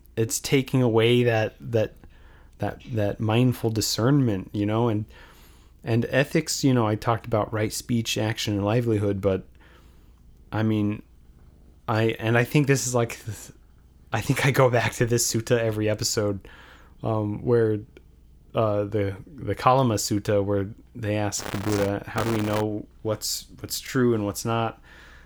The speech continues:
And, like, what it boils down to was him saying, like, "Look at what you're doing, what you're thinking, and see, is this,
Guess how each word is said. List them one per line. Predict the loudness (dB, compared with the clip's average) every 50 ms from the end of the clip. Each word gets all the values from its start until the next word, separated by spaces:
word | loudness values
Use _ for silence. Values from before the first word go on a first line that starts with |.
| -20 -16 -8
And, | -6 -4 -2
like, | -2 -4 -6 -10 -16 -10 -4 0
what | 2 2
it | 2
boils | 2 2 4 4 4 2 2
down | 2 2 2 2
to | 2 2 0
was | 0 -2 -2 -2
him | -2 -2
saying, | -2 -2 -2 0 0
like, | 0 -2 -2 -4 -6 -12 -20 -20 -20 -14 -8 -6
"Look | -4 -2 2 2 2 2 2 0 -4 -12 -16 -16 -16 -18 -20 -20 -20 -20 -20 -20 -20 -20 -20 -20 -20 -20 -20 -16 -8 -4
at | -4 -2 -2
what | 2 2 2 2
you're | 2 0 -2
doing, | -2 0 2 2 4 4 2 2 0
what | 0 -2 -4
you're | -6 -8
thinking, | -4 -2 -2 -2 -2 -2 -4 -4 -4 -6 -8 -10 -14 -8 -4
and | -2 -2 -2 -2 -2
see, | -4 -4 -2 -2 -2 0 0 2 2 2 0 -2
is | -4 -4 -4 -4 -4 -4 -4
this, | -2 0 0 0 0 -2 -2 -4 -4 -8